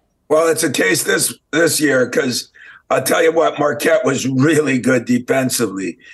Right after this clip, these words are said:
If you look at the teams, you know, we've been pretty good defensively. Tennessee is really good defensively. If you look at even in Alabama, we played them early in the year. Everybody talks about all their threes. They're only shooting, like, thirty-three percent from the three,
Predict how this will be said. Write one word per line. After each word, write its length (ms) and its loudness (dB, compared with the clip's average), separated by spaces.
If 140 0
you 120 2
look 280 2
at 200 0
the 100 2
teams, 460 0
you 100 -2
know, 140 0
we've 260 2
been 220 0
pretty 280 -2
good 320 2
defensively. 1000 -2
Tennessee 640 0
is 240 0
really 440 2
good 320 0
defensively. 1000 0
If 200 -2
you 120 2
look 300 0
at 200 2
even 260 2
in 140 0
Alabama, 760 0
we 160 0
played 360 0
them 160 -2
early 260 0
in 120 0
the 120 -2
year. 480 2
Everybody 260 0
talks 300 0
about 180 0
all 140 4
their 180 0
threes. 400 -2
They're 100 0
only 160 -2
shooting, 380 -2
like, 180 -2
thirty-three 840 0
percent 540 -4
from 140 -2
the 80 2
three, 500 -2